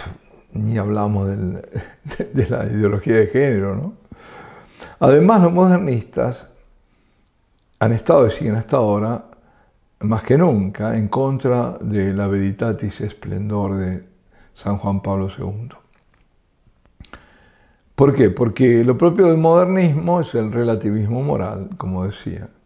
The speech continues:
Y ahí habla de, eh, actos intrínsecamente malos, ¿m? Que no importa la circunstancia, aproba-, podrá agra-, ver agravantes o atenuantes, pero nunca van a dejar de ser malos.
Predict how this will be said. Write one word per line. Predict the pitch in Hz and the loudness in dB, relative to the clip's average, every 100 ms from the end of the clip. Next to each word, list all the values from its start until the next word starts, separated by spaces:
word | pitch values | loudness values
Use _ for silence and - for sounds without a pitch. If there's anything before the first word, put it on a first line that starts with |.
| _ _ _ _ _ _ _ _ | _ _ _ _ _ _ _ _
Y | 117 | 4
ahí | 113 143 | 6 6
habla | 175 110 113 139 | 4 4 2 0
de, | 117 107 - - _ _ _ _ _ _ _ _ - | 0 -2 -4 -12 _ _ _ _ _ _ _ _ -6
eh, | 101 104 104 - | -4 -6 -8 -4
actos | 107 113 - 143 - - | -2 -2 -4 -6 -6 -4
intrínsecamente | 113 104 127 113 120 - 110 113 117 - - - | -2 0 0 0 -4 -2 0 0 0 0 -2 -2
malos, | 110 101 98 104 110 - - _ _ | -2 -2 -2 -4 -6 -8 -18 _ _
¿m? | 147 180 _ _ _ _ _ | -14 -14 _ _ _ _ _
Que | - 117 | -2 2
no | |
importa | 135 143 165 151 156 | 4 4 4 4 4
la | |
circunstancia, | 127 147 175 165 190 185 139 | 2 2 2 4 2 2 2
aproba-, | 107 113 120 123 123 - - | 0 2 2 4 2 -4 -6
podrá | 123 120 170 175 | -2 2 4 4
agra-, | 127 117 110 120 | 2 0 -4 -8
ver | 113 123 117 - | -2 0 0 -2
agravantes | 113 107 120 156 151 113 104 - | -4 -4 0 0 0 -4 -8 -8
o | |
atenuantes, | 123 190 196 117 120 135 - | -2 0 0 -2 -4 -8 -2
pero | 147 180 - - - _ | 2 2 0 -10 -20 _
nunca | 165 190 113 | -2 -2 -2
van | 107 | -2
a | |
dejar | 107 107 107 | -4 -4 -4
de | 107 | -4
ser | 117 123 | -6 -6
malos. | 165 113 104 | -4 -6 -8